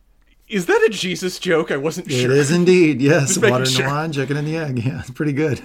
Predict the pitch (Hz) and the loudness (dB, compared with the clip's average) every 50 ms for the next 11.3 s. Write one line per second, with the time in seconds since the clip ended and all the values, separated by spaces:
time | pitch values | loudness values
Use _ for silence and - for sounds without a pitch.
0 | - - - 240 - - - 180 202 - - 135 - - - 196 196 196 - 147 | -14 0 0 0 0 0 -2 -4 -4 -4 -4 -12 -18 -10 -8 -6 -6 -6 -2 2
1 | 208 220 233 226 - - - 185 170 - 170 143 143 139 135 - - 127 117 - | 4 4 4 2 0 -2 -4 -4 -4 -4 -6 -6 -6 -6 -8 -8 -8 -10 -10 -10
2 | - 101 98 107 107 107 104 107 - 101 - _ _ _ 151 147 139 135 - - | -10 -12 -10 -10 -8 -8 -10 -10 -12 -16 -18 _ _ _ -2 -2 -2 -2 -4 -6
3 | _ _ _ _ _ _ - 208 226 190 175 160 160 160 175 - - 147 160 139 | _ _ _ _ _ _ 0 0 0 0 -4 -2 -2 -2 -2 -4 -8 -12 -12 -10
4 | 123 117 117 113 120 139 147 - 127 123 123 - - _ - 175 - - 311 302 | -6 -6 -4 -4 -4 -6 -8 -6 -6 -6 -6 -8 -10 _ -6 -6 -4 -4 -4 -4
5 | 285 240 220 - 160 156 156 - - - 185 165 160 165 160 160 185 156 - - | -2 -4 -6 -4 -2 -2 -4 -4 -4 -6 -4 -4 -4 -4 -4 -4 -4 -4 -4 -8
6 | 165 165 160 - _ _ _ _ _ _ _ _ _ _ - - 285 160 - - | -8 -8 -10 -14 _ _ _ _ _ _ _ _ _ _ -8 -6 -6 -6 -6 -6
7 | 175 - - 180 - _ - 196 202 - 359 381 339 254 226 - - 180 165 165 | -12 -16 -16 -20 -20 _ -12 -10 0 2 2 2 2 0 -4 -6 -6 -6 -4 -4
8 | 165 160 - 190 170 170 170 165 160 156 156 160 156 _ - 160 147 139 143 - | -4 -4 -4 -4 -4 -4 -4 -6 -8 -8 -8 -10 -12 _ -18 -18 -14 -14 -12 -6
9 | 180 180 156 143 139 120 - 151 135 107 95 - - _ _ _ - - - 147 | -4 -4 -4 -4 -8 -10 -8 -8 -8 -8 -8 -12 -20 _ _ _ -20 -14 -10 -8
10 | 123 104 85 - - - _ _ _ _ _ - - - 107 104 107 107 101 107 | -8 -8 -10 -14 -20 -20 _ _ _ _ _ -20 -18 -16 -16 -16 -16 -18 -16 -12
11 | 117 139 - - 170 | -8 -6 -6 -6 -8